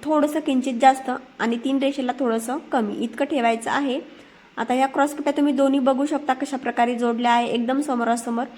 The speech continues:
दोन्ही आपले जे भाग आहेत ते आलेले आहेत. तर इथे मी मार्जिन दाखवते. तर हे मार्जिन तुम्ही बघू शकता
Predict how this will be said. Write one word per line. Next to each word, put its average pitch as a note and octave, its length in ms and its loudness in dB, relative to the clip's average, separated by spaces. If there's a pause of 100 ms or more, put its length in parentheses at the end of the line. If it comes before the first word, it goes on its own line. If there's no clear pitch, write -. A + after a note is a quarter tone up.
(380)
दोन्ही A#3 340 2
आपले A#3+ 340 0 (420)
जे A#3 80 4
भाग A#3+ 400 -2
आहेत A3+ 180 2 (100)
ते B3+ 60 -2
आलेले A3+ 360 2
आहेत. G#3+ 240 -2 (520)
तर A#3 60 -2
इथे C4 160 0
मी D4 100 4
मार्जिन C4+ 500 4
दाखवते. D4 720 -2 (1000)
तर C#4 60 -2
हे D4 100 4
मार्जिन C#4 440 6
तुम्ही D4+ 160 4
बघू C#4 220 4
शकता D4+ 420 -2